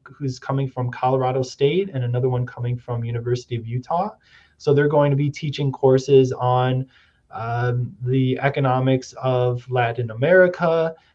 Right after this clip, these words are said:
on, um, on different basically economic tools kinds of classes that I, that I mentioned to you earlier. So we're, we're growing as a department. We're, we're having lots of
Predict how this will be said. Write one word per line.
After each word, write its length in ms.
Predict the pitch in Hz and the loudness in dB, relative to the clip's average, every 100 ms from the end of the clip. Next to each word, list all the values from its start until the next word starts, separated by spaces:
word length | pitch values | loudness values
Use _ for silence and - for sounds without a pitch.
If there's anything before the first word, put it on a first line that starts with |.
| _ 127 | _ -4
on, 520 | 123 123 120 123 120 120 | -2 0 0 0 -4 -4
um, 460 | 117 110 110 110 _ _ - | -4 -6 -10 -16 _ _ -12
on 380 | 120 117 117 113 _ - 131 - | -6 -4 -4 -6 _ -14 -12 -2
different 500 | 160 160 156 143 127 | -2 0 -2 -2 -2
basically 500 | 147 147 - 143 135 | 0 0 2 6 6
economic 640 | 131 147 135 135 131 - - | 4 2 4 4 0 -4 -10
tools 520 | - 180 175 175 - | 0 2 4 2 -2
kinds 260 | - 165 160 | -2 0 0
of 120 | - | -4
classes 500 | - 147 147 170 143 | 2 2 2 -4 0
that 140 | 139 | 2
I, 180 | 127 120 | 4 2
that 140 | 123 123 | 0 0
I 80 | |
mentioned 420 | 120 120 120 127 120 | 0 0 -2 -6 -8
to 120 | 127 | -4
you 120 | 117 | -4
earlier. 520 | 117 127 135 143 151 - _ - _ | 0 2 4 4 0 -6 _ -20 _
So 480 | - 170 160 156 147 123 | -4 2 6 6 4 2
we're, 340 | 147 147 139 | 4 6 6
we're 240 | 135 139 131 | 6 6 6
growing 400 | 123 170 190 190 | 2 0 2 0
as 100 | 180 | -2
a 60 | |
department. 720 | 156 - 165 170 185 190 190 135 | -2 0 2 2 0 -2 -4 0
We're, 480 | 131 127 123 120 - | 2 4 2 -2 -8
we're 480 | 120 123 120 120 | -4 -2 0 -4
having 400 | - 147 131 131 | -6 -6 -4 -6
lots 300 | 123 135 143 | -4 -4 -4
of 120 | - | -8